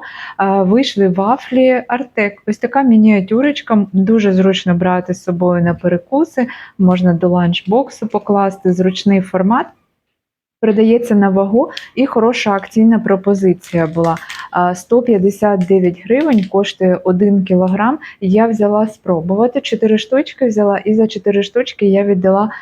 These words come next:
двадцять шість гривень тридцять дев'ять копійок. А, це скільки у нас? Шість з копійками виходить, е,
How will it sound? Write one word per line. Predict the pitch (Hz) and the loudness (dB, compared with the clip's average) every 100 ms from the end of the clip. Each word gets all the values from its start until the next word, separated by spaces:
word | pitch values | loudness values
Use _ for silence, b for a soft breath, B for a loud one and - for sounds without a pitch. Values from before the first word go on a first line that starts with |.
| B - | B -8
двадцять | 180 196 202 202 190 | -2 0 -2 -4 -6
шість | - 180 185 | -4 -4 -2
гривень | 214 277 311 | -2 0 2
тридцять | 220 208 202 202 180 | 0 0 -2 -2 0
дев'ять | 190 185 185 | 2 2 0
копійок. | - 185 220 277 294 B B B | -6 -4 0 0 0 B B B
А, | 185 196 196 185 185 - | -4 0 0 0 -2 -4
це | 208 202 - | 0 0 -2
скільки | 180 - 185 180 | -8 -4 -2 0
у | |
нас? | 165 170 - | 0 -2 -4
Шість | - 226 | -4 -4
з | - | -2
копійками | 202 196 202 180 151 151 | -2 0 0 -2 -4 -4
виходить, | 160 160 165 156 151 - - | -4 -4 -4 -2 -4 -4 -4
е, | 165 | -2